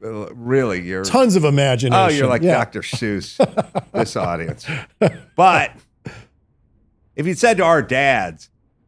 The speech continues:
Speaker 1: "Someday people are gonna pay six dollars for a bottle of water," they'd go, "Get the hell outta here. You drink from the hose. It's
Speaker 2: And
Speaker 1: free.
Speaker 2: take the garbage out.
Speaker 1: And take the garbage out.
Speaker 2: Yeah.
Speaker 1: Throw it in the ash can.
Speaker 2: <laughs>
Speaker 1: Yeah, it, water's free. Why would anyone?"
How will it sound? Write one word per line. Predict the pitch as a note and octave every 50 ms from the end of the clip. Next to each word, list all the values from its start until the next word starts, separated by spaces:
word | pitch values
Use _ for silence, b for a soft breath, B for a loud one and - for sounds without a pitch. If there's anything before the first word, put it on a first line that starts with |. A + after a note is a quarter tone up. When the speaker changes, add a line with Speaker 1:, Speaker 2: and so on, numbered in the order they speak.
| _ _ -
Speaker 1:
"Someday | - F#3+ F#3 F#3 F3 E3 D#3 C#3 B2+ B2 C3 B2+ A2+ - _ _ _ _ _ _ _ _
people | - F3+ E3+ D#3+
are | D#3 D3
gonna | D3 C#3+ C3
pay | - D3 C#3 C3 A#2 G#2+ - _ _ _ _ _
six | - - - D#3+ - -
dollars | - D#3+ D3 C#3+ C3 A2+ F#2+ -
for | - B2 A2
a |
bottle | - - A#2+ A#2+ B2 A#2 G#2+ G2+
of | F#2+ F#2+
water," | A#2 A#2+ A#2 A2 F2+ C#2+ C2+ B1
they'd | - A2 G#2+ -
go, | D3+ C3+ C3+ B2 - - - -
"Get | C#4+ A#3
the | - D4
hell | A3+ G3+ G3 F#3+
outta | F3+ F3+ F3 D#3+ - -
here. | F2+ D2+
You | E2+ A#2
drink | A#2+ D3 E3 E3 -
from | F3 C#3
the | C3+ A#2+
hose. | A#2 D3 C#3+ B2+ - - -
It's | - B2+ A#2
Speaker 2:
And | D#3+ D3
Speaker 1:
free. | G#3 G#3+
Speaker 2:
take | F3 -
the | F#3
garbage | D#3 F#3+ F#3+ F#3+ F3 D#3+ D3+ A#2+
out. | C#3+ C#3 A#2+ G2+ G2 -
Speaker 1:
And | C3 B2+
take | F3 D#3 C3+
the | D3
garbage | A#2 C#3+ C3+ B2 G2+ - -
out. | G2+ D#2 D2+ -
Speaker 2:
Yeah. | F3 D3 C#3+ C3+ A2+
Speaker 1:
Throw | A#2 D3 D3
it | C#3+
in | A2+
the | A#2+ A#2+
ash | A2 A2 G#2+ - -
can. | - G#2 - - F#3+ - - - E3 -
Speaker 2:
<laughs> | - _ - C#3+
Speaker 1:
Yeah, | D#3 D3+ C#3 D#3 E3+
it, | F3 - - _ _ _ _ _ _
water's | D#3 E3+ F#3+ G3 F#3+ -
free. | - - G#3 F3+ C3+ A#2+ - _ _
Why | B2 C3 D3 D#3+ E3
would | E3+ E3
anyone?" | E3+ E3 D#3+ E3 D#3 D3+ B2